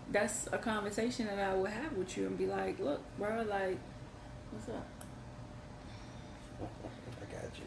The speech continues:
Speaker 2: Go ahead. Sorry. <laughs>
Speaker 1: Inside joke, guys. Inside joke.
Speaker 2: I got you.
Speaker 1: Okay, you got me.
Speaker 2: Was that points?
Speaker 1: No, I'm in.
Speaker 2: That wasn't points.
Speaker 1: No, 'cause if I'm in the middle of a conversation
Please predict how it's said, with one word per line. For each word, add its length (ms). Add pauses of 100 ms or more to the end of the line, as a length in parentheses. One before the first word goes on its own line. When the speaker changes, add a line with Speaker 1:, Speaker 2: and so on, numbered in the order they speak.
(140)
Speaker 2:
Go 80
ahead. 140 (1600)
Sorry. 80 (960)
<laughs> 80
Speaker 1:
Inside 500
joke, 280
guys. 440 (120)
Inside 600
joke. 220
Speaker 2:
I 60
got 320
you. 60 (520)
Speaker 1:
Okay, 200
you 180
got 300
me. 100
Speaker 2:
Was 100
that 180
points? 400 (1000)
Speaker 1:
No, 640
I'm 200
in. 420 (600)
Speaker 2:
That 160
wasn't 340
points. 500
Speaker 1:
No, 580
'cause 320
if 140 (100)
I'm 140
in 140
the 60
middle 240
of 60
a 100
conversation 1040